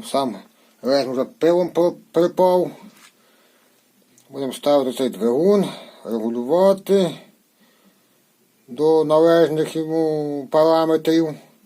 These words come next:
Маємо саме рейсмус, ножі, ну, останні нас-, настройки. Це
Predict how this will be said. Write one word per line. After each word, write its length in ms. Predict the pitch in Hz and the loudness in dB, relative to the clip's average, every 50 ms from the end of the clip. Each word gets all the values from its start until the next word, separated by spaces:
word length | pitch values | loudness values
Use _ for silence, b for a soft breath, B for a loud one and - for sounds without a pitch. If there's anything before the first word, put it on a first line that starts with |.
| b b b b b b b b b b b _ - | b b b b b b b b b b b _ -8
Маємо 400 | 143 143 147 147 147 147 147 139 | -6 -4 -2 0 0 0 0 0
саме 340 | - - 151 151 147 139 143 | 0 0 0 0 2 2 4
рейсмус, 440 | 156 156 156 147 - 143 135 113 - | 4 4 4 2 0 -4 -8 -6 -4
ножі, 460 | 127 127 123 117 131 170 185 175 170 170 | -4 -4 -2 -2 0 0 0 0 0 -2
ну, 200 | 175 175 165 156 | -2 -2 -2 -2
останні 480 | 143 - - - 143 143 160 180 180 | -4 -4 -6 -6 -4 -4 -4 -4 -2
нас-, 240 | 170 165 156 160 - | -2 -2 -4 -4 -6
настройки. 680 | 156 156 - - - 165 160 160 156 156 - 151 139 110 - _ _ _ b b b b b b b b b b b b b b b b b b b _ _ _ _ _ _ _ _ _ _ _ - - - | -8 -8 -6 -2 0 0 2 2 0 -2 -4 -6 -8 -8 -10 _ _ _ b b b b b b b b b b b b b b b b b b b _ _ _ _ _ _ _ _ _ _ _ -20 -12 -6
Це 440 | 127 127 123 123 123 117 113 110 | -4 -2 -2 -2 -2 -4 -4 -8